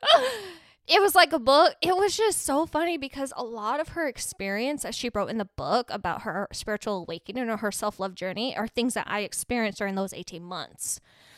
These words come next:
Like, it almost was like I was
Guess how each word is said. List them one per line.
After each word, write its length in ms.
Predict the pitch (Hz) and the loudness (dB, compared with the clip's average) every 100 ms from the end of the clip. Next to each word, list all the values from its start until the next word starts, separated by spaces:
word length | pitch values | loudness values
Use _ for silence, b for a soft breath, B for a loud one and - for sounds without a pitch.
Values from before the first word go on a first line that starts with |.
| b | b
Like, 260 | 262 277 - | 4 4 4
it 160 | 277 330 269 | 2 2 4
almost 460 | 277 370 403 381 | 4 4 2 0
was 180 | 370 330 | -2 2
like 420 | 302 285 262 - _ - | 2 2 0 -6 _ 0
I 100 | 240 | 2
was 160 | 233 | 2